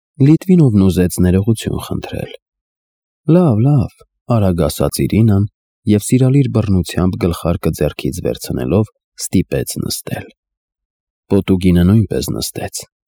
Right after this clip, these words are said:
բայց և իսկույն վեր կացավ և ասելով, թե ինքն անհետաձգելի գործ ունի և ճաշից հետո կանցնի, սկսեց հրաժեշտ տալ։ Իրինան նորից մի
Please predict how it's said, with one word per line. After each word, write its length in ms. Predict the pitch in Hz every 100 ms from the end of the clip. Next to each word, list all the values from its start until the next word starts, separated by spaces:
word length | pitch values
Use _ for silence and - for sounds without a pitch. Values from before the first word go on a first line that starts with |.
| _ -
բայց 240 | 135 147 147
և 120 | 139
իսկույն 320 | 139 120 98 73
վեր 220 | 98 -
կացավ 400 | 101 - 90 85 _ _ _ -
և 140 | 110 113
ասելով, 400 | - 143 151 -
թե 180 | 113 101 - 120
ինքն 300 | 131 - 78
անհետաձգելի 800 | 80 73 80 78 90 73 64 55 90
գործ 240 | 113 - -
ունի 220 | - - _ _ _ _ 131
և 180 | 131 -
ճաշից 440 | 131 - 147 -
հետո 160 | 90 80
կանցնի, 520 | - 67 - - 113 123 _ _ -
սկսեց 440 | - - 151 - 90
հրաժեշտ 520 | 73 71 - - - -
տալ։ 140 | - - _ _ _ _ _ _ _ _ _ _ _ 117
Իրինան 460 | 104 101 98 92
նորից 380 | 82 78 85 -
մի 80 | 90